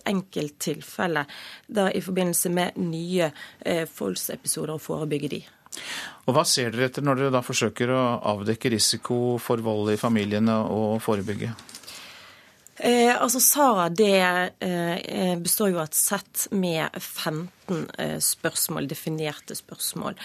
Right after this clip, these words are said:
Speaker 1: Eh, de fem første, de kartlegger da voldsutøverens tidlige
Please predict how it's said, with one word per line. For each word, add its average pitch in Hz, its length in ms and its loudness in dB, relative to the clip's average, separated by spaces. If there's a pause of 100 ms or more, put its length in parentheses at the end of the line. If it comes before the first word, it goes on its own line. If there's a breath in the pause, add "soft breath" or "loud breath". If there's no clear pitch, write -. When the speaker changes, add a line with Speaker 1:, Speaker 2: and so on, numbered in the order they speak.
(400 loud breath)
Speaker 1:
Eh, 196 280 4
de 208 180 2
fem 254 340 0
første, 240 800 -2
de 208 380 2
kartlegger 185 640 -4
da 185 180 4
voldsutøverens 165 1080 -4
tidlige 185 680 0